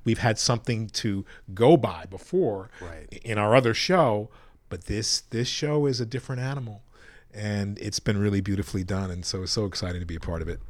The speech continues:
Speaker 2: Well, in this season too, we're getting, we're getting a really, I mean, I, and, and from last season as well, getting a really different look at Gus and getting to see some of the more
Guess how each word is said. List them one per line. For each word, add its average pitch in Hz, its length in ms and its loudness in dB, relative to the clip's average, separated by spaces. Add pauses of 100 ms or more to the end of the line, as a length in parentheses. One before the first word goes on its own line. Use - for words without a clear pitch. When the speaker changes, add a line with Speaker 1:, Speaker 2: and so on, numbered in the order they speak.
(100)
Speaker 2:
Well, 202 100 2
in 147 80 2
this 220 140 2
season 127 280 0
too, 190 220 4
we're 131 160 4
getting, 131 460 4
we're 101 140 -6
getting 151 220 4
a 98 60 -2
really, 117 580 2
I 120 60 -2
mean, 139 100 0
I, 139 120 6
and, 143 320 2 (160)
and 127 240 -2
from 123 320 -4
last 120 320 0
season 107 260 -6
as 92 160 -8
well, 104 260 -4
getting 110 240 -4
a 110 40 -4
really 113 320 0
different 120 420 -6
look 143 240 -2
at 64 140 -18
Gus - 420 -8 (460)
and 104 120 -8
getting 127 280 0
to 110 60 -4
see 120 680 2 (600)
some - 440 -2
of 98 120 -6
the 110 100 -2
more 107 640 -2